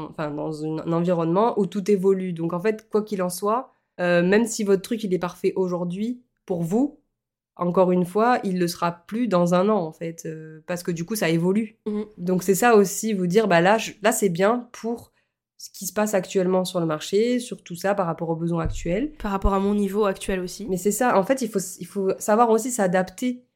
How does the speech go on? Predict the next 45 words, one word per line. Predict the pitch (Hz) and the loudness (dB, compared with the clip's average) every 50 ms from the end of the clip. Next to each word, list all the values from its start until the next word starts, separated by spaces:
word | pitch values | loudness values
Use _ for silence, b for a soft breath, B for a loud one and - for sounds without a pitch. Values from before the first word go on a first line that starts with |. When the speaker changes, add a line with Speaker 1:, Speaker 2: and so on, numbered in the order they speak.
| - | -8
Speaker 1:
euh, | 180 175 170 170 165 165 165 165 165 165 165 - | -6 -4 -4 -4 -4 -4 -4 -4 -6 -6 -8 -6
à | - 175 | -6 -6
tout | 170 175 - 208 | -6 -6 -8 -8
ça, | 208 - 254 220 | -6 -2 0 0
en | 180 160 | -2 -2
fait. | - - 160 151 | -4 -8 -8 -8
Speaker 2:
C'est | - - - | -10 -12 -12
ça. | - 202 190 - - | -8 -6 -8 -6 -6
Speaker 1:
Peut-être | - 214 208 208 | -6 -4 0 2
la | 190 | 2
difficulté, | 170 165 165 - 190 170 - 185 180 170 220 220 | 2 0 -2 -6 -8 -6 -6 -6 -4 -2 0 2
d'ailleurs, | 196 170 160 160 160 160 160 | 2 2 2 0 -2 -4 -6
euh... | 151 147 151 147 147 147 156 160 165 165 165 - | -8 -10 -10 -10 -12 -12 -12 -14 -14 -16 -16 -18
Parce | - 170 | -10 -4
que | - 185 | -2 -2
souvent, | 175 175 185 180 208 220 | -2 0 2 4 4 6
en | 214 190 | 6 4
plus, | 175 208 202 - | 2 0 -4 -2
quand, | 196 180 | -2 -2
tu | 170 175 | 0 2
sais, | 208 208 185 160 | 2 2 4 2
bon, | 156 160 156 | 0 -2 -2
rien | 156 170 170 | 0 0 2
à, | 175 170 | 0 0
euh, | 147 165 160 160 156 | -2 -2 -4 -4 -4
je, | 156 151 156 156 151 156 156 156 156 | -4 -6 -6 -6 -6 -6 -6 -8 -10
je | 151 151 156 160 | -10 -10 -10 -10
bifurque | 156 165 165 - 196 175 - 196 | -10 -10 -10 -8 -8 -6 -2 -2
un | 180 | 0
peu, | 180 208 226 | 2 2 2
mais | 202 190 | 2 4
Speaker 2:
Non, | 302 | 4
Speaker 1:
tu | 294 | 4
Speaker 2:
mais | 254 | 2
Speaker 1:
sais, | 208 - | 2 2
Speaker 2:
c'est | 220 | 0
pas | 214 | 0
Speaker 1:
quand | 202 214 | -2 -2
tu | 226 | -2
Speaker 2:
grave. | 202 180 | -4 -4
Speaker 1:
fais, | - - - - - - - - - | -6 -8 -12 -18 -20 -20 -20 -8 -4
quand | 202 196 | -2 -2
tu | 180 - 202 | -2 -4 -4
fais | 180 - 208 196 | 0 2 2 2
des | 175 170 180 175 175 175 175 170 170 170 165 | 4 2 2 2 4 4 4 4 4 4 2